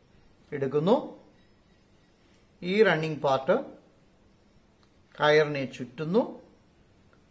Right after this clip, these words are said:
ചുറ്റി ഈ കയറിലാണ്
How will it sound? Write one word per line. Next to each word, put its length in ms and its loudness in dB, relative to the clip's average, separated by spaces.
ചുറ്റി 680 -6
ഈ 320 -4
കയറിലാണ് 840 4